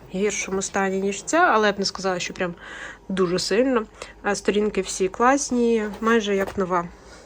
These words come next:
І вона мені набагато дешевше обійшлась, в триста п'ятдесят гривень. Не знаю, я її ще не читала, читав її Сергій вчора, е, малюкам.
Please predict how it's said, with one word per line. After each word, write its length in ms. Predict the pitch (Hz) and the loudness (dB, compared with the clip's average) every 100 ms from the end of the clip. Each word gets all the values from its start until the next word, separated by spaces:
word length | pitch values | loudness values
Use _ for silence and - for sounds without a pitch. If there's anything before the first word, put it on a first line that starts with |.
| - - | -14 -2
І 100 | 247 | 2
вона 180 | 233 240 | 4 4
мені 180 | 254 | 6
набагато 360 | 226 196 196 190 | 4 2 -2 -4
дешевше 400 | 180 190 175 196 | -6 -4 -4 -4
обійшлась, 480 | 180 185 185 185 - - - - - - | -6 -4 -4 -6 -10 -16 -18 -18 -20 -10
в 40 | |
триста 380 | - 214 - 190 | -4 -4 -6 -6
п'ятдесят 460 | 196 180 - 143 | -2 -2 -2 -4
гривень. 340 | 170 147 143 180 - - - - - - - - - | -6 -6 -8 -10 -14 -20 -20 -20 -20 -20 -20 -18 2
Не 100 | 233 | 6
знаю, 280 | 226 208 190 | 6 6 4
я 140 | 214 | 4
її 160 | 214 202 | 4 2
ще 180 | 196 190 | 2 2
не 100 | 190 | 0
читала, 400 | - 277 320 247 | 2 4 6 4
читав 300 | - 196 185 | 2 -4 -2
її 140 | 185 | -2
Сергій 400 | 180 214 196 339 | 0 0 0 -2
вчора, 440 | 370 - 294 294 294 - - - - - - - | -2 4 8 8 4 -6 -14 -14 -14 -16 -8 0
е, 40 | 233 233 233 | 4 6 6
малюкам. 720 | 240 233 226 - 220 220 226 | 6 4 4 4 6 6 4